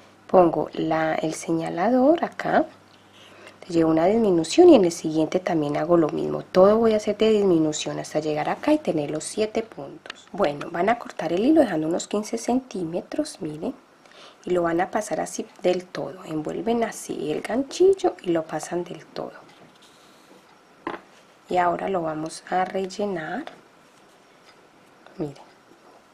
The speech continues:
con el algodón. Como el huequito es tan pequeño, entonces yo me ayudo de las tijeras, así. Y lo voy metiendo así con calma, hasta que quede bien rellenito. No que quede muy, muy, muy, muy relleno, porque queda muy duro,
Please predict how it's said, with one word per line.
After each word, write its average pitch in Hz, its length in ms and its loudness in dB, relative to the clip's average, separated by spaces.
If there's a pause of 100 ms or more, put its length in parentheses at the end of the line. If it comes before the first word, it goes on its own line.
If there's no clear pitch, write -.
(260)
con - 160 -10
el 151 100 -10
algodón. 160 480 -2 (280)
Como 202 180 0
el 190 60 6
huequito 185 380 0
es 269 100 -4
tan 349 160 6
pequeño, 156 680 -4 (1400)
entonces - 300 -6
yo 190 80 -2
me 202 120 -4
ayudo 190 220 -4
de 190 120 -2
las - 160 -12
tijeras, - 680 -14 (440)
así. - 260 -16 (1120)
Y 180 40 -8
lo 160 100 -4
voy 156 140 -4
metiendo 165 420 -6
así - 160 -14
con 208 240 0
calma, 170 520 -6 (440)
hasta - 180 -18
que 151 120 -14
quede 156 320 -8
bien 180 180 -6
rellenito. 160 560 -6
No 160 420 0
que 214 140 -8
quede 220 260 0
muy, 202 220 -2
muy, 190 420 -2
muy, 180 320 0
muy 180 240 -2
relleno, 180 580 -2
porque 175 200 -14
queda 151 300 -10
muy 175 180 0
duro, 196 420 -2